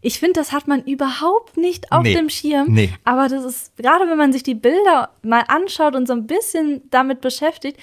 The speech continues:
Speaker 1: so ein cooles Reiseziel,
Speaker 2: Ja.
Speaker 1: glaub ich. Und es gibt ja die ganz bekannte Seidenstraße und gerade entlang der Seidenstraße, auch in Usbekistan,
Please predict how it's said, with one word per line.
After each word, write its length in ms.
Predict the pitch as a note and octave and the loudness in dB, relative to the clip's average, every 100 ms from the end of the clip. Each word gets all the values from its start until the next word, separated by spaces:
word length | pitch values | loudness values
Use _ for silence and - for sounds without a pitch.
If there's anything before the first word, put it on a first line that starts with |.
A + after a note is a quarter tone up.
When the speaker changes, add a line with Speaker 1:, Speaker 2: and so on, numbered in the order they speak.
| - _ | -20 _
Speaker 1:
so 260 | G#3 G#3 D#4 | -4 0 0
ein 140 | G4 | -2
cooles 320 | - E4 D4+ - | -2 -2 -2 -2
Reiseziel, 460 | C#4 - - A3+ | -2 -2 -4 -6
Speaker 2:
Ja. 40 | A3 | -4
Speaker 1:
glaub 280 | G3+ A3 C#4 | -2 -2 -2
ich. 160 | D#4+ - - - - | -8 -10 -20 -16 2
Und 300 | A#3+ B3+ - - | 4 4 0 -12
es 100 | G#3+ | -8
gibt 160 | A#3+ A#3 | -4 -2
ja 80 | |
die 80 | A3 | 0
ganz 240 | G#3 A3 A#3 | 2 0 -2
bekannte 380 | - A#3+ A3 | -6 -2 -2
Seidenstraße 840 | G3 F#3+ G#3+ A#3+ - - A#3 B3 A#3 | -2 -2 -2 -2 -4 -2 -2 -2 -4
und 140 | G#3+ | -4
gerade 340 | G#3 A3+ C#4 | -2 0 0
entlang 380 | C#4 A3+ A#3 A#3 | 0 0 0 0
der 100 | A3+ | -2
Seidenstraße, 840 | G#3+ G3+ A3 G#3+ - F3 F#3 - | -2 -2 -2 -4 -8 -6 -6 -6
auch 120 | G#3 A3 | -8 -8
in 100 | G3+ | -8
Usbekistan, 760 | G3+ A3 A3 A3+ - G3 | -8 -8 -6 -6 -8 -10